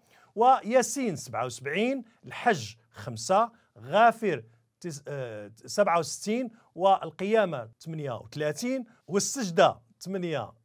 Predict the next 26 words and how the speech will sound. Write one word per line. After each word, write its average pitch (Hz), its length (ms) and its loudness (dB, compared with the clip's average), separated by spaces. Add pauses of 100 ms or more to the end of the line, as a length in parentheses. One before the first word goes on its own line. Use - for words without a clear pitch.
(140)
آه، 98 440 -14
تسعة، 160 640 2
والمرسلات 196 920 2
عشرين 117 520 -8
ثلاثة 117 280 -10
وعشرين، 220 560 -4
عبس 139 440 -4
ثمنتاش، 180 680 -2
وغيرها 214 680 4 (340)
من 175 120 -6
الآيات 185 600 0 (320)
التي 180 420 -4
تعكس 226 540 0
النظرية 185 500 0
السائدة 165 540 0
في 156 180 -8
ذلك 147 380 -4
العصر، 160 420 0 (340)
أي 117 100 -10
القرن 98 420 -12
السابع 123 460 -12
الميلادي. 190 680 -4 (760)
نجد 302 420 2
على 175 340 4
رأسها 214 540 2
نظرية 208 680 0